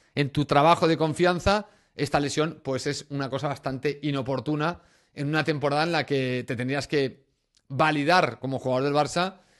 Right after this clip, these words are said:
Y que esto me recuerda un poco a la lesión de Ansu Fati con el Brighton. Te tienes que validar y te vas a quedar dos meses fuera con un montón de jugadores que se van a recuperar y, y que te van a dejar muy en fuera de juego. Y entiendo que, que incluso más allá de la lesión, que no es preocupante,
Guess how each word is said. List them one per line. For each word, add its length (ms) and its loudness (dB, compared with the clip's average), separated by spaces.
Y 140 -4
que 60 0
esto 160 0
me 80 2
recuerda 260 2
un 60 -4
poco 140 0
a 40 4
la 80 0
lesión 200 -4
de 80 -2
Ansu 180 -4
Fati 220 0
con 100 0
el 60 -2
Brighton. 520 0
Te 120 -8
tienes 240 -4
que 100 2
validar 640 0
y 160 -4
te 100 -4
vas 140 -2
a 60 0
quedar 180 2
dos 140 -4
meses 240 -4
fuera 480 2
con 200 0
un 100 0
montón 340 0
de 60 0
jugadores 400 0
que 80 -6
se 80 -4
van 80 -2
a 80 -2
recuperar 600 0
y, 300 -6
y 60 -6
que 80 -6
te 80 -8
van 120 -6
a 60 -4
dejar 460 -2
muy 400 -2
en 100 0
fuera 200 -2
de 40 -8
juego. 440 2
Y 180 0
entiendo 480 0
que, 280 2
que 320 4
incluso 600 0
más 260 0
allá 140 2
de 80 0
la 380 2
lesión, 500 2
que 100 0
no 140 0
es 60 -4
preocupante, 720 2